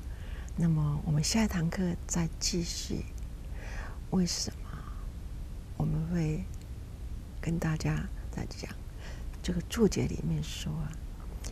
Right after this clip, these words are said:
盐湖世界，我们这是一个盐湖体世界，数号缺陷，盐湖就是繁疑，就是有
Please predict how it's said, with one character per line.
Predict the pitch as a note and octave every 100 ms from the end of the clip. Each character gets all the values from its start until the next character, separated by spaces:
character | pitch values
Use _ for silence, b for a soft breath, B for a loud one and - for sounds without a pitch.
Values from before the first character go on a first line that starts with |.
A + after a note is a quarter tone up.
| - -
盐 | E3 E3 A#3
湖 | - D3+ E3+
世 | - - F#3+
界， | E3+ F3 D3+ - - B B B
我 | -
们 | D3+ D#3+
这 | F#3
是 | - F3
一 |
个 | D#3 - -
盐 | D3+ D#3
湖 | F#3 - D#3
体 | - -
世 | - -
界， | - - - - B B B
数 | - - C4+ G#3
号 | - - G#3 F3 E3+ -
缺 | - - D#3+ D#3+
陷， | - - D3+ - - - - B B B B -
盐 | D3 F3+
湖 | G#3 - C3+ D3+ -
就 | F#3
是 | E3 E3
繁 | - - - D#3
疑， | D3+ - F3 B B -
就 | G3
是 |
有 | G#3